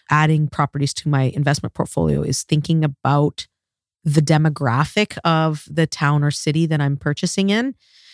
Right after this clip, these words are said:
and what is the consistent trend as it relates to employment and job opportunities. Why do people wanna be there? And, you know, the reason I chose Kitimat is because it's, you know, in and of itself, a great town.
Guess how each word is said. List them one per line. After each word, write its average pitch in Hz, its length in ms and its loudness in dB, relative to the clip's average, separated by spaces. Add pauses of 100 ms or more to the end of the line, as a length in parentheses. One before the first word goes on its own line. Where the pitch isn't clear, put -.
and 147 320 2
what 160 400 0
is 170 560 2
the 165 260 0
consistent 151 640 -2
trend 139 800 -2
as 147 140 0
it 151 100 -2
relates 135 480 -2
to 139 460 0
employment 156 540 -4 (600)
and 143 140 4
job 131 220 2
opportunities. 214 760 -2 (360)
Why 135 320 2
do 185 100 2
people - 240 -2
wanna 165 220 2
be 131 180 -2
there? 220 320 -2 (220)
And, 143 260 0
you 180 140 0
know, 131 140 2
the 143 120 0
reason 147 380 0
I 135 80 0
chose 143 400 -2
Kitimat 143 340 -2
is 135 160 -2
because 139 320 -4
it's, - 340 -6
you 147 300 -4
know, 139 120 2
in 175 180 2
and 151 120 2
of 139 120 -2
itself, - 340 -4
a 135 60 -4
great 151 520 -2
town. 127 520 -2